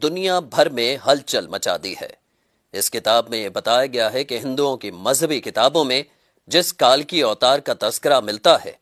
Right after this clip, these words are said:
वो आखिरी रसूल सल्लल्लाहु अलैहि वसल्लम बिन अब्दुल्ला ही हैं। इस किताब का मुसन्निफ अगर कोई मुसलमान होता तो वो अब तक जेल में होता और इस किताब पर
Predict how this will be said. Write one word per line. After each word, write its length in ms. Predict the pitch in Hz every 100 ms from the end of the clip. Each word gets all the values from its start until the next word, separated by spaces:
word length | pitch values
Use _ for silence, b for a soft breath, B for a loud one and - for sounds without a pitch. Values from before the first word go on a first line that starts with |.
| _ _ _ _ _
वो 100 | 123
आखिरी 380 | 143 160 - 190
रसूल 440 | 160 120 156 165 202
सल्लल्लाहु 800 | - 151 127 120 120 139 151 156
अलैहि 680 | 143 127 120 117 123 131 131
वसल्लम 500 | 120 - 170 151 80 - _ _ _ _
बिन 180 | 127 175 175
अब्दुल्ला 460 | 139 123 156 147 120
ही 140 | 175
हैं। 180 | 127 92 - _ _ _
इस 160 | 202 -
किताब 420 | 170 160 160 208
का 120 | - 135
मुसन्निफ 600 | 123 - 151 175 196 - 135
अगर 240 | 143 170
कोई 220 | 143 151 165
मुसलमान 520 | 131 127 107 127 151
होता 300 | 139 165 165
तो 120 | 175
वो 120 | 175
अब 160 | 175 175
तक 240 | 196 156 120
जेल 280 | 165 214 147
में 120 | 98
होता 320 | 90 - 82 - _ _ _ _
और 140 | 90 117
इस 140 | -
किताब 360 | 123 120 139 -
पर 120 | 147